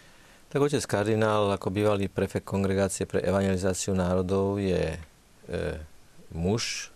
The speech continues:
pochádzajúci zo Slovenska, so širokou medzinárodnou, by som povedal dokonca interkontinentálnou skúsenosťou s jednotlivými misijnými prostrediami.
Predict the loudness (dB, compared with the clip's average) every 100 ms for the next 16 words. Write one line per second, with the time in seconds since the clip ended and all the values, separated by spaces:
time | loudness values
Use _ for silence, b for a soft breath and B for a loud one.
0 | -6 -6 -2 -2 0 -2 -4 -4 -2 0
1 | 2 0 -2 -4 -4 -2 -4 -8 -12 -8
2 | -2 0 2 2 2 2 2 0 0 0
3 | 2 2 2 0 0 -2 -2 -2 -2 0
4 | 0 0 -4 -4 -4 -2 0 2 0 0
5 | 0 0 0 0 0 0 0 -2 -4 B
6 | B B -6 -4 -2 -2 -2 -4 -6 0
7 | 2 2 0 -2 -2 0 0 2 2 0
8 | 0 0 -2 -2 -4 -4 -6 -4 -6 -4
9 | -4 -4 -4